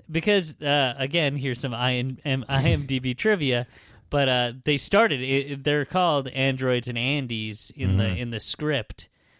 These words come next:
Speaker 1: Um,
Speaker 2: And then Andy Griffith got involved, and he was
Speaker 1: Yeah,
Speaker 2: like,
Speaker 1: he
Speaker 2: Look,
Speaker 1: was
Speaker 2: I got
Speaker 1: like,
Speaker 2: a
Speaker 1: "I'm a
Speaker 2: reputation
Speaker 1: lawyer.
Speaker 2: to protect."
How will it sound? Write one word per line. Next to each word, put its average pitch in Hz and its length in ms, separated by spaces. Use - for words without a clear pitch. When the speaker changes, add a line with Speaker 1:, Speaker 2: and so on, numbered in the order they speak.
Speaker 1:
Um, 110 440
Speaker 2:
And 85 80
then 85 180
Andy 80 280
Griffith 85 540
got 67 200
involved, 71 460
and 65 100
he - 120
was 95 140
Speaker 1:
Yeah, 95 60
Speaker 2:
like, 69 280
Speaker 1:
he 76 80
Speaker 2:
Look, 73 320
Speaker 1:
was 117 160
Speaker 2:
I - 20
got 101 160
Speaker 1:
like, 80 80
Speaker 2:
a 85 120
Speaker 1:
"I'm 151 100
a - 40
Speaker 2:
reputation 165 180
Speaker 1:
lawyer. 170 260
Speaker 2:
to 101 60
protect." 76 500